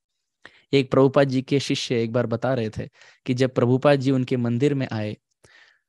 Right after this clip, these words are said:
तो हजारों की संख्या में भक्त आए थे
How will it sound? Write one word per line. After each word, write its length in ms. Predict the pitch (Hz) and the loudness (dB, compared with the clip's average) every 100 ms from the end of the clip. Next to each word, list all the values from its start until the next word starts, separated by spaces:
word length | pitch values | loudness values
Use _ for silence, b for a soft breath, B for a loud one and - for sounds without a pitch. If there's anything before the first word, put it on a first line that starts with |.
| _ _ | _ _
तो 380 | 165 175 175 _ - 127 | -2 -2 -4 _ -12 -2
हजारों 280 | 139 160 | 2 2
की 100 | 180 | 0
संख्या 360 | 175 151 143 147 | -4 -6 -6 -6
में 140 | 156 | -4
भक्त 260 | 123 123 - | -2 -4 -2
आए 180 | 123 139 | -2 -2
थे 220 | - 107 | -4 -8